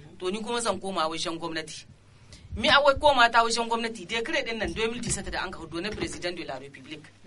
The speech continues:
Daga ƙarshe an ce accompagnement, kenan ɗiya mace a rikanya mata.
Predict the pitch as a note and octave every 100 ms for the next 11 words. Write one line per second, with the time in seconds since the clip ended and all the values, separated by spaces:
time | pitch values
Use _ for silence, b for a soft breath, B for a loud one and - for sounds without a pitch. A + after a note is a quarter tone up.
0 | B F#3+ B B G#3+ A3 A#3+ A#3 A3+ D4
1 | C#4 D4 - A3+ F3+ F3 F3 E3+ E3 E3+
2 | E3+ - - b b b - F#3 G3+ A3
3 | G#3+ G#3+ B B - F#3 G#3 A3 G3 -
4 | E3+ F3 E3+ F#3+ G3 D3+ D3+ D3+ D3